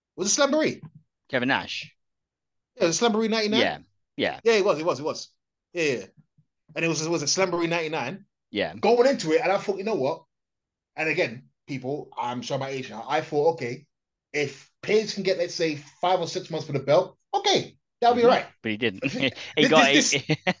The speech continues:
Speaker 1: this is for ninety-nine, people. This is ninety-nine. We're talking about, this is not, this is not ninety, this is not ninety ninety, where Hogan was holding the belt for one year or he was getting the WrestleMania to Survivor Series or WrestleMania to, to Royal Rumble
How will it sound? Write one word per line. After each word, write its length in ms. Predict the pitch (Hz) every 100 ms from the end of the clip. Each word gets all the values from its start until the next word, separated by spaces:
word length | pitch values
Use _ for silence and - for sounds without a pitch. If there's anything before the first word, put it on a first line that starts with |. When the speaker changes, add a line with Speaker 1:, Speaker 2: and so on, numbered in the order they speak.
| -
Speaker 1:
this 120 | 269
is 80 | 226
for 140 | 262
ninety-nine, 400 | 254 262 247 262
people. 160 | 208 165
This 140 | 208
is 120 | 208 208
ninety-nine. 500 | 233 202 226 202 -
We're 100 | -
talking 120 | - 180
about, 160 | 156
this 80 | 202
is 60 | 202
not, 180 | 202 170
this 200 | 202 208
is 80 | 208
not 260 | 214 - - _ -
ninety, 580 | 160 208 185 180 170
this 100 | 175
is 40 | 190
not 140 | 190
ninety 220 | 170 196 170
ninety, 380 | 185 151 104 - _
where 160 | 139 143
Hogan 260 | 175 175
was 120 | 160 143
holding 160 | 165
the 60 | 156
belt 200 | 165 170
for 80 | 156
one 220 | 165 170
year 440 | 156 165 160 160 160
or 400 | 143 147 143 - _ _
he 60 | 143
was 60 |
getting 220 | 139 165 156
the 300 | 151 143 139
WrestleMania 840 | 170 - 165 170 160 151 151 151
to 80 | 143
Survivor 340 | 139 135 160 147
Series 400 | 143 151 147 135
or 340 | 131 127 127 _ _ 143
WrestleMania 400 | 160 165 156 147
to, 460 | 143 135 131 127 - _ -
to 440 | 139 135 135 131 123 120
Royal 160 | 147 151
Rumble 420 | 156 139 131 -